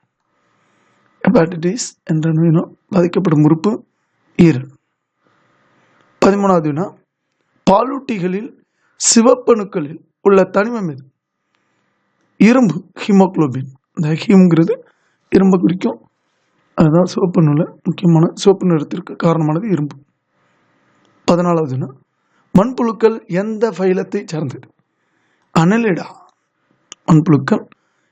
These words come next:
எந்த வகுப்பை சார்ந்ததுன்னா, அனலிடா வகுப்பை தான் பைலம்னு சொல்றாங்க. பதினஞ்சாவது வினா,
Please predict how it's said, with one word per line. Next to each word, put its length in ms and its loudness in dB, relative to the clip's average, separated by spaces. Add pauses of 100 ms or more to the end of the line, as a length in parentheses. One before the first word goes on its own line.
(140)
எந்த 640 2
வகுப்பை 440 -6
சார்ந்ததுன்னா, 560 -4
அனலிடா 320 0
வகுப்பை 520 -6 (380)
தான் 300 0
பைலம்னு 440 0
சொல்றாங்க. 300 -20 (960)
பதினஞ்சாவது 360 2
வினா, 220 -10